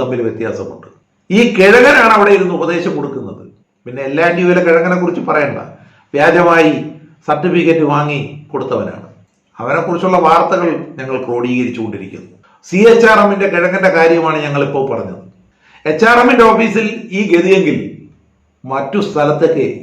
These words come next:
എന്ത് ഗതിയാവും? യഥാർത്ഥത്തിൽ ഈ മുഴുവൻ കിഴങ്ങന്മാരും കൂടി കെ എസ് ഇ ബിയെ തകർക്കുന്നു. ഞങ്ങൾ ഇപ്പോഴും പറയുന്നു, നല്ല രീതിയിൽ പ്രവർത്തിക്കേണ്ട ഒരു സ്ഥാപനം, അതിനെ നശിപ്പിക്കാൻ രാഷ്ട്രീയ കിങ്കരന്മാരുടെ കൂടെ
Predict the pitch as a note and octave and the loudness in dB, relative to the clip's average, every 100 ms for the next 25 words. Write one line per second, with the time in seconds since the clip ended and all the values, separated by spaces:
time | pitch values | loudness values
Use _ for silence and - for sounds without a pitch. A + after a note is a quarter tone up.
0 | A#2 B2 C#3+ A2+ G#2 A2+ B2+ - - - | -6 -4 -6 -6 -6 -4 -4 -6 -10 -18
1 | _ _ _ _ C#3 D#3 F#3+ F#3 F#3 F3 | _ _ _ _ -6 0 2 4 2 2
2 | - - - - - _ _ F3+ A3 A#3 | -2 -6 -14 -20 -20 _ _ -2 4 6
3 | G3 A#3 A#3+ A#3 F#3 F#3+ G#3 G#3 G3 F3 | 6 6 6 4 4 2 2 2 4 2
4 | D3 B2+ - - - - _ _ _ F3 | 0 -2 -6 -12 -20 -20 _ _ _ 2
5 | G3 G3 - D#3+ D3 C3+ A2+ A#2 - C3 | 6 6 4 2 2 0 -2 -4 -6 -10
6 | - - _ _ _ _ D#3 D#3 D3+ D3+ | -12 -20 _ _ _ _ -8 -2 0 4
7 | F#3+ F#3 F3 E3 E3 D3 A#2 - - - | 4 6 6 6 6 2 -2 -6 -14 -20
8 | - _ _ _ C#3 D#3+ F3 E3+ E3 E3 | -20 _ _ _ -4 0 2 2 0 0
9 | D3+ D3 C#3+ - C#3 C3+ B2+ A#2+ A2+ - | -2 0 0 0 -4 -4 -4 -4 -6 -8
10 | G#2 G2+ - - - _ _ _ A#2 C3 | -8 -8 -12 -18 -20 _ _ _ -6 -4
11 | C3+ C3 B2 D#3+ E3 D#3 D3 A#2+ - - | -4 -6 -6 -6 -6 -2 0 0 -6 -14
12 | - _ _ _ _ - C3 B2 - E3 | -20 _ _ _ _ -6 0 0 0 -4
13 | D#3+ D#3+ D#3 D#3 E3 E3 D#3 D3+ C#3+ C3 | 0 0 0 -2 0 2 2 0 0 0
14 | B2 | 0